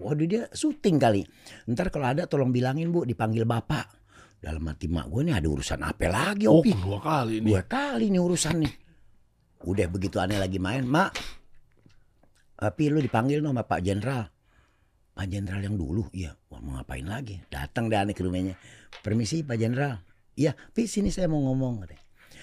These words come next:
Speaker 1: "Kemarin saya lihat film kamu
Speaker 2: Hah?
Speaker 1: yang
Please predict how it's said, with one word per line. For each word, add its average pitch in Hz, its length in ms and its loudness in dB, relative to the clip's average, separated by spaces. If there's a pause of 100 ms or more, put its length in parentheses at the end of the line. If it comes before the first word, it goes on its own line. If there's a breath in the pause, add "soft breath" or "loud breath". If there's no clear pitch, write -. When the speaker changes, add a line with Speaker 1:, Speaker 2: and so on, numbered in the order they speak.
(280 soft breath)
Speaker 1:
"Kemarin 160 420 2
saya 220 200 -2
lihat 208 180 0
film 185 300 0
kamu 185 560 2 (340)
Speaker 2:
Hah? 127 340 2
Speaker 1:
yang 139 340 2